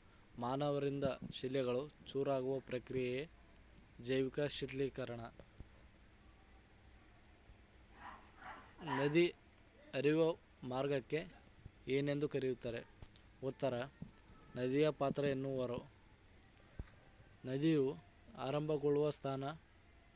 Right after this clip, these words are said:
ನದಿಯ ಮೂಲ. ನದಿಯು ಸಮುದ್ರ ಸೇರುವ ಭಾಗ ನದಿಮುಖ.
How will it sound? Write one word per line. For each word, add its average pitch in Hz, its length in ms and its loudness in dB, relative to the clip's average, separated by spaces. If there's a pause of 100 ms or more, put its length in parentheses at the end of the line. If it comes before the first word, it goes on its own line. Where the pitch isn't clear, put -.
(320)
ನದಿಯ 131 340 2
ಮೂಲ. 135 320 -2 (2000)
ನದಿಯು 139 500 2 (720)
ಸಮುದ್ರ 151 460 2
ಸೇರುವ 143 420 0
ಭಾಗ 135 400 -4 (760)
ನದಿಮುಖ. 131 600 -2